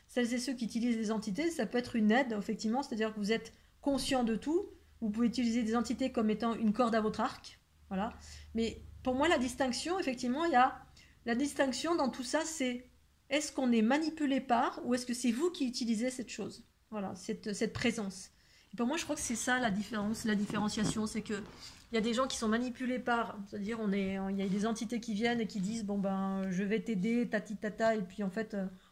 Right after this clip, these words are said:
on écoute, et puis, euh, on a, on est, on n'a pas été un,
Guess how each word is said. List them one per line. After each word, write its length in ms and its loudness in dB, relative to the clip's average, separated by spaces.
on 120 4
écoute, 420 4
et 80 0
puis, 340 -4
euh, 80 2
on 500 -2
a, 240 2
on 100 2
est, 160 0
on 80 0
n'a 140 2
pas 160 2
été 220 -4
un, 200 0